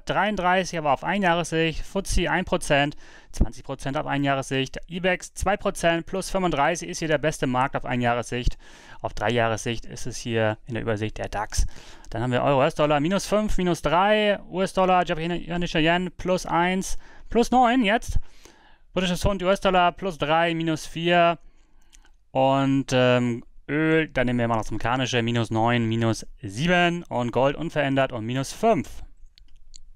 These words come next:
Zunächst mal die News. Wir haben U S A, U-S-Technologieaktien unter Druck, nachdem das Einreiseverbot für bestimmte Länder wieder in Kraft tritt. Ja, viele, ähm, ähm, gebildete und gut ausgebildete, ähm, Tech-Mitarbeiter kommen halt aus, äh, diesen Ländern und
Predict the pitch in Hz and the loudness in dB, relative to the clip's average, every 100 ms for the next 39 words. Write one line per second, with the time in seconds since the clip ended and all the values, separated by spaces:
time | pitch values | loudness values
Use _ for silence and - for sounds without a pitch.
0 | - - 135 127 110 123 208 208 151 127 | -8 0 2 2 2 2 0 2 0 0
1 | 120 123 160 175 160 - 170 156 139 190 | -2 2 2 2 0 -2 -2 -2 0 0
2 | 185 - 160 160 139 226 - - - - | 0 -2 -2 0 2 2 0 -12 -20 -20
3 | - 127 123 147 143 131 - 123 147 143 | -6 -4 0 0 2 2 0 -4 -2 0
4 | 135 131 135 120 135 123 117 - 131 120 | 0 0 -2 -2 -6 -8 -10 -6 -4 0
5 | 120 131 113 120 117 110 113 - 147 - | 2 2 0 0 0 0 -2 0 -2 -4
6 | - 135 131 - - - - - 107 104 | -2 0 -2 -6 -14 -18 -20 -8 -6 -6
7 | - 123 120 117 123 113 110 104 104 - | -6 0 2 2 2 0 0 -2 -6 -12
8 | - - - - 113 104 104 104 120 104 | -20 -20 -20 -10 -4 0 0 -2 -4 0
9 | 120 123 117 113 113 120 107 107 104 131 | 2 2 2 4 2 0 -2 -4 -6 -4
10 | 131 123 113 110 110 107 110 - 113 104 | -4 -4 -2 0 0 0 0 -2 -4 -4
11 | 107 - 151 - - - - - 147 135 | -4 -2 0 -2 -8 -12 -20 -8 -2 0
12 | 131 120 120 120 - 160 175 156 151 135 | 2 0 2 -2 -4 -8 -6 -2 -2 -2
13 | 151 147 - 139 139 151 139 135 131 131 | -6 -6 -4 -2 -2 -2 -2 0 0 2
14 | 131 131 135 120 120 | 0 0 0 0 0